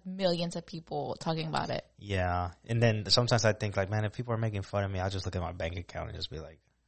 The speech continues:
Speaker 2: "I'm okay."
Speaker 1: <laughs>
Speaker 2: You know?
Speaker 1: That's right. You're poor. <laughs>
Speaker 2: 'Cause he's not, he, he didn't look fat. He's just thick.
Speaker 1: Yeah, he's thick. Yeah, he's not
Speaker 2: He o-,
Speaker 1: fat.
Speaker 2: they're all older. You know,
Speaker 1: Mm-hmm.
Speaker 2: when did, when did that song come out? The one that he sang? "Find me in the club," right? That was the
Speaker 1: Oh,
Speaker 2: one?
Speaker 1: yeah, I was in elementary school.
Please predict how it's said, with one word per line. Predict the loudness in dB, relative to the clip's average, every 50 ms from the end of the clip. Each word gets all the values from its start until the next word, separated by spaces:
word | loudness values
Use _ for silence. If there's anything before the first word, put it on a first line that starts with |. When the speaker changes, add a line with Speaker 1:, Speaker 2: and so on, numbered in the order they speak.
| _
Speaker 2:
"I'm | -6 -4 -4
okay." | -4 -4 -4 -8 -10 -10 -14 _ _ _ -16
Speaker 1:
<laughs> | -16 -16 -16 -18 -18 0 2
Speaker 2:
You | 4 4 6 4 2 2 0 -2 -2 -2 0 2 4 4
know? | 6 6
Speaker 1:
That's | 6 8
right. | 8 6 6 4 0 -4 -10 _ _ _
You're | -4 -4 -4
poor. | 0 2 4 6 6 4 2 0 -4 -10
<laughs> | -10 -10 -4 0
Speaker 2:
'Cause | 2 4
he's | 4 4
not, | 0 0 -2
he, | -2 -4
he | -2 -2 2
didn't | 2 4 4 4
look | 2 2
fat. | 2 0 0 0 2
He's | 0 -2
just | -2 -4 -4 -8 _
thick. | -4 -2 -2 -2 -4 -6 0
Speaker 1:
Yeah, | 2 4 6
he's | 6 4 4 4
thick. | 4 4 4 6 4 2 0 -2
Yeah, | -2 0 0
he's | 0 0 0
not | 2 2
Speaker 2:
He | 2 4
o-, | 4 4
Speaker 1:
fat. | 4 4 4 6
Speaker 2:
they're | 8 8
all | 10 8 8 6
older. | 4 2 2 2 2 0 0 0 -2 -6 -12 _ _ _
You | -8 -4
know, | -2 2 4 4
Speaker 1:
Mm-hmm. | 6 6
Speaker 2:
when | 6 4
did, | 4 2 4
when | 4 4 4
did | 4 6
that | 6 6 4 4
song | 2 2 0 0
come | -2 -2 0 0
out? | 0 0 0
The | 0 0
one | 0 0
that | 0 0
he | 0 -2
sang? | -2 -2 -2 -2 -2 -4 -6 -8 -8 -8 -6 -6 -8 -10 -10 -6
"Find | -4 -2 -2
me | 0 0 0 0
in | -2 -2
the | -4 -6
club," | -8 -4 -2 2 2 4 4
right? | 4 4 4 2 4
That | 4 4
was | 4 6
the | 6
Speaker 1:
Oh, | 6
Speaker 2:
one? | 8 8
Speaker 1:
yeah, | 10 10 10 10
I | 10
was | 8 6 4
in | 2 2
elementary | 2 2 2 0 -2 -2 -2 -2
school. | -4 -4 -2 -2 -2 -2 -2 -2 -4 -8